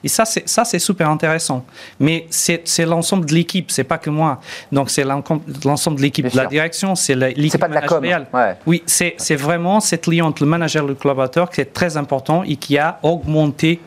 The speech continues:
Speaker 1: euh, pendant la pandémie.
Speaker 2: Deux questions, euh, parce que c'est des questions essentielles que l'on pose souvent sur le plateau de, de Smart Job. Euh, le cent pour cent télétravail, ça oblige une entreprise comme la vôtre, mondiale, vous en êtes vous le président de,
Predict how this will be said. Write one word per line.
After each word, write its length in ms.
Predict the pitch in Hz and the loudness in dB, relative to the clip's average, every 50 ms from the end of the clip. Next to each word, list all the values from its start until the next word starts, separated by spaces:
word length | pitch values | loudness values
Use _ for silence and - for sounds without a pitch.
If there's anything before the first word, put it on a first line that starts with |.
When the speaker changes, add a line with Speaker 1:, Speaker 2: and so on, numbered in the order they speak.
| - - - - - - | -14 -20 -20 -20 -8 -4
Speaker 1:
euh, 600 | - 127 123 123 120 117 120 117 117 113 117 113 110 - | 0 0 2 2 2 2 2 0 0 -2 -2 -6 -4 -2
pendant 220 | - 147 139 143 139 | -2 0 0 0 0
la 100 | 135 127 | 0 -2
pandémie. 360 | - 131 127 120 113 110 110 - - - | -2 -2 -2 -2 -2 -2 -4 -6 -4 -2
Speaker 2:
Deux 240 | - 127 120 190 208 | 0 2 2 2 2
questions, 440 | - 180 156 - - - 175 156 - - | 2 0 -2 0 0 0 0 0 0 -2
euh, 600 | 80 76 53 50 50 52 82 80 80 80 80 80 71 76 78 | -2 -2 -2 -2 -4 -4 -4 -4 -4 -4 -6 -8 -10 -6 -6
parce 140 | - 117 - | -6 -4 -4
que 80 | - | -4
c'est 140 | 147 - 156 | -2 0 0
des 100 | 143 147 | 0 2
questions 300 | 143 156 139 - - 160 | 2 0 0 0 2 2
essentielles 500 | 139 127 - 139 120 - - 123 113 101 - - | 2 2 0 -2 -2 0 0 0 0 0 -4 -4
que 120 | - - 139 | 0 2 2
l'on 120 | 143 135 | 2 2
pose 200 | - - 170 156 | 2 2 2 2
souvent 320 | - - - 160 160 165 | 2 0 0 2 2 0
sur 160 | 156 - 135 120 | 0 0 0 0
le 80 | 117 | 0
plateau 320 | 110 - 123 113 - 135 123 | 0 -2 -2 -2 -2 -2 0
de, 180 | 110 110 98 | 0 0 0
de 180 | 87 95 104 113 | 0 0 -2 -4
Smart 300 | - - 127 123 113 113 | -2 0 0 0 0 0
Job. 340 | 113 143 156 180 190 - - - | 2 2 2 2 2 -2 -2 0
Euh, 440 | 107 110 110 104 104 104 104 98 - - - - | 2 2 4 4 2 2 0 -2 -2 -4 -6 -2
le 120 | 101 120 123 | 0 0 2
cent 200 | - - 185 165 | 2 2 0 0
pour 180 | - 160 - | -2 -4 -6
cent 160 | - - 147 | -2 -2 0
télétravail, 480 | 143 143 123 120 - - 131 143 156 185 | 2 2 0 0 0 0 0 0 -2 -2
ça 220 | 180 - 147 - - | -2 -2 -2 0 2
oblige 380 | - 180 165 170 190 180 151 143 | 0 0 2 2 2 0 2 2
une 60 | 143 | 0
entreprise 420 | 139 - - 151 - - 151 139 | 0 0 0 -2 -2 -2 -4 -2
comme 160 | - - 127 123 | 0 2 2 4
la 100 | 123 117 | 4 4
vôtre, 300 | 117 139 170 - - 82 | 2 0 0 0 -2 0
mondiale, 540 | 110 123 127 127 117 120 113 127 175 185 - | 2 2 2 4 4 4 4 4 2 0 -4
vous 140 | 113 104 117 | -2 0 0
en 80 | 117 | 2
êtes 100 | 117 117 | 2 0
vous 160 | 107 107 127 | 0 0 0
le 60 | 123 104 | 0 0
président 440 | - - 120 104 110 110 113 110 | 0 0 0 0 2 2 2 2
de, 160 | 104 101 95 | 2 2 -2